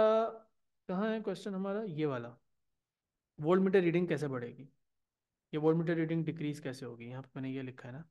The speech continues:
Okay, let me explain again। So पहले मैंने कहा कि देखो essentially क्या है, ये जो कॉम्बिनेशन है अलीना, ये जो कॉम्बिनेशन है इसके across जो पीडी है वो इसके साथ शेयर हो रहा है,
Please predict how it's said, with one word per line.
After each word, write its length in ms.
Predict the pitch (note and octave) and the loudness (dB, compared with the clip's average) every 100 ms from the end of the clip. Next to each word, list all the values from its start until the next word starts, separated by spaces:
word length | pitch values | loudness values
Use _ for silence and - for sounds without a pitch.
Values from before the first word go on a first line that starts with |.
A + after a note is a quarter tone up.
| C#3+ | -12
Okay, 180 | B2 B2 | -10 -8
let 160 | C#3 | -6
me 80 | D3+ | -4
explain 300 | D3 - C3 | -6 -8 -8
again। 240 | A#2+ B2+ - _ _ _ _ _ _ - | -8 -12 -20 _ _ _ _ _ _ -2
So 120 | G3 F#3+ F#3 - _ _ _ _ _ | 2 2 0 -12 _ _ _ _ _
पहले 200 | F3 G#3 | 4 6
मैंने 180 | A3 G#3 | 6 2
कहा 280 | G3 D#3 E3+ | 0 0 0
कि 140 | E3+ | 0
देखो 260 | E3+ E3 G3 G3+ - _ _ | -2 0 -2 -4 -10 _ _
essentially 420 | D#3 F3+ F3 G#3+ G#3 | -8 -6 -4 -4 0
क्या 160 | D#3 D3 | 0 2
है, 200 | B2+ - _ _ _ _ _ _ _ _ _ _ | -2 -10 _ _ _ _ _ _ _ _ _ _
ये 320 | C#3 C#3 G#3 | -12 0 2
जो 120 | B3+ C4 | 2 2
कॉम्बिनेशन 680 | G3+ F3+ F3+ F#3 F3 A3+ | 2 2 4 2 2 2
है 180 | C#3+ B2 - _ _ _ _ | 0 -2 -14 _ _ _ _
अलीना, 360 | D3+ C#3+ E3 G#3+ - - _ C#3+ | -6 -2 0 -2 -8 -20 _ -6
ये 100 | D3 | -2
जो 80 | F3 | 0
कॉम्बिनेशन 580 | D3+ C#3 C3+ C3+ F3 | 0 0 -2 -4 -4
है 120 | C3+ B2+ _ _ _ _ _ _ _ | -6 -10 _ _ _ _ _ _ _
इसके 300 | F3+ - A3+ | -10 2 4
across 220 | G#3+ G#3 | 6 6
जो 100 | G3+ G3+ | 6 2
पीडी 320 | G#3 F#3 F#3+ | 0 2 4
है 100 | D#3 A#2+ - _ _ _ _ _ _ _ _ _ _ _ _ _ _ _ _ _ | 2 2 -10 _ _ _ _ _ _ _ _ _ _ _ _ _ _ _ _ _
वो 520 | F3+ F#3+ A3+ - - - _ _ | 4 6 6 4 -10 -20 _ _
इसके 240 | E3 - | -4 0
साथ 140 | F#3+ G3 | 2 2
शेयर 280 | - D#3+ D3+ | 4 4 4
हो 100 | C#3 | 4
रहा 120 | C3+ | -2
है, 100 | C#3 | -6